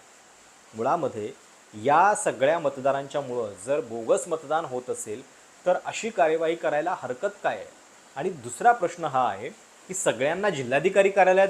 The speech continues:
बोलवायची गरज नाहीये. तुमचे, अ, सगळे जे तुमच्या दिमतीला असलेली यंत्रणा असते ती त्यांच्या घरापर्यंत पोहोचू शकते, तिथं सगळं हे फॅक्ट चेक जे आहे ते होऊ शकतं.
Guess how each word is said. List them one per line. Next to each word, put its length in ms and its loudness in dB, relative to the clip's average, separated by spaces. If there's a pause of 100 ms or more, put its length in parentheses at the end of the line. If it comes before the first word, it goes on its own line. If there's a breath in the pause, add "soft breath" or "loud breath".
बोलवायची 420 0
गरज 240 2
नाहीये. 280 -8 (560)
तुमचे, 640 0 (200)
अ, 60 -2 (480)
सगळे 220 2
जे 80 -2
तुमच्या 320 -2
दिमतीला 440 -2
असलेली 380 0
यंत्रणा 340 -4
असते 340 -8 (380 soft breath)
ती 80 -2
त्यांच्या 300 2
घरापर्यंत 520 4
पोहोचू 400 0
शकते, 420 -8 (880)
तिथं 240 2
सगळं 480 4 (100)
हे 300 2
फॅक्ट 400 -6
चेक 180 0
जे 100 2
आहे 120 4
ते 120 -4
होऊ 220 -2
शकतं. 400 -8